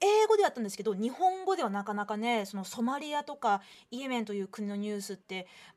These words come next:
まあ、正直、ほ-、日本語では報道されてない印象がかなり強くありまして、まあ、その中でも永井さんのような方を通してね、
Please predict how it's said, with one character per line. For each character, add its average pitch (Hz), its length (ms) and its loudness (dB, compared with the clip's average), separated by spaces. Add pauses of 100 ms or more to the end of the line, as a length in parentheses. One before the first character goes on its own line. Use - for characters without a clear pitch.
(160)
ま 277 120 -4
あ、 - 40 -4
正 302 160 -2
直、 254 340 -4
ほ-、 240 260 -8
日 262 120 -4
本 277 160 -8
語 269 80 -6
で 262 80 0
は 214 80 2
報 240 180 0
道 240 140 0
さ 262 100 -8
れ 247 100 -4
て 254 120 -8
な 262 160 0
い 262 80 -6
印 240 240 -6
象 247 180 -2
が 240 160 4
か 240 120 -6
な 269 60 -4
り 208 120 -2
強 220 240 -4
く 196 160 -6
あ 202 40 -2
り 202 120 -4
ま 202 120 -6
し 196 80 -12
て、 185 240 -8 (300)
ま 277 80 -10
あ、 - 20 -4
そ 311 120 -8
の 339 100 -2
中 392 180 2
で 277 100 -4
も 214 100 -2
永 247 240 2
井 226 40 0
さ 226 120 -8
ん - 20 -6
の 196 80 -6
よ 220 160 0
う 220 60 -2
な 196 100 -4
方 214 300 -2
を 202 80 -6
通 247 200 -4
し 240 60 -8
て - 100 -18
ね、 208 280 -4